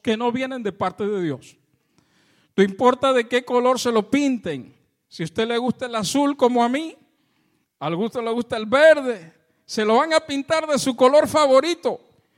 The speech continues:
Y usted va a decir, "Esa es la voluntad de Dios". Cuando la voluntad de Dios es otro asunto. La voluntad de Dios, dice la Biblia, que es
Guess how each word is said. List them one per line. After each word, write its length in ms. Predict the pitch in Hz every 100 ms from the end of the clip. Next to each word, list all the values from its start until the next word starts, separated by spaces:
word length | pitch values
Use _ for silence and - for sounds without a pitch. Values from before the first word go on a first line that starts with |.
| _
Y 120 | - 220
usted 220 | - 269
va 120 | 269
a 40 |
decir, 560 | 247 220 269 254 _ _
"Esa 300 | 214 226 -
es 60 | 220
la 100 | 208
voluntad 460 | 202 185 170 196 190
de 120 | 170
Dios". 340 | 170 - - _ _ _ _ _
Cuando 320 | - 226 240
la 140 | 254 254
voluntad 600 | 262 247 240 302 330 330
de 140 | 277
Dios 500 | 269 302 320 190 - _ _ _ _ -
es 220 | 226 240
otro 340 | 240 277 294 285
asunto. 560 | 202 330 370 311 202
La 100 | 208
voluntad 480 | 220 247 247 240 285
de 160 | 285 254
Dios, 220 | 277 247
dice 200 | 285 277
la 120 | 262
Biblia, 260 | 277 262 -
que 220 | 254 262
es 240 | 339 -